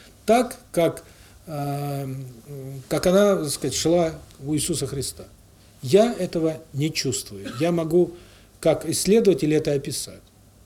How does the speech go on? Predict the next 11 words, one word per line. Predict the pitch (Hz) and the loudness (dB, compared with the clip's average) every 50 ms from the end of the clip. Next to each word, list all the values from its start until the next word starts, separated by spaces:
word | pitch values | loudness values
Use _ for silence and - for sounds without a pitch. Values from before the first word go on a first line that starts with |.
| - - - - - - - | -20 -20 -20 -20 -20 -16 -10
Почувствовать | - 131 127 - 226 240 - - 202 - - | -8 -6 -2 0 0 0 2 2 2 2 4
каждый | - 180 170 151 151 151 | 2 2 2 2 0 -2
может | 151 170 170 151 139 120 | 0 0 -2 -2 -2 -4
в | - | -4
силу, | - - 185 170 156 139 127 | 0 2 2 2 2 0 -4
ну, | 117 123 139 135 131 - | -4 -6 -6 -8 -8 -8
своей | - - - 143 143 131 123 | -8 -6 -2 0 0 0 0
подготовки, | - 135 131 131 147 143 - 202 208 185 202 - 135 | 0 -2 0 0 -2 2 4 4 4 4 2 -2 -4
стремлений | 120 - - 139 143 151 165 185 175 151 143 135 135 123 120 - - - - - - - - - | -4 -2 -2 0 0 2 2 0 0 0 -4 -6 -6 -8 -10 -14 -20 -20 -20 -20 -20 -20 -10 -8
и | 139 | -8
прочее. | 123 - 117 104 98 - - - | -8 -6 -10 -10 -10 -12 -14 -14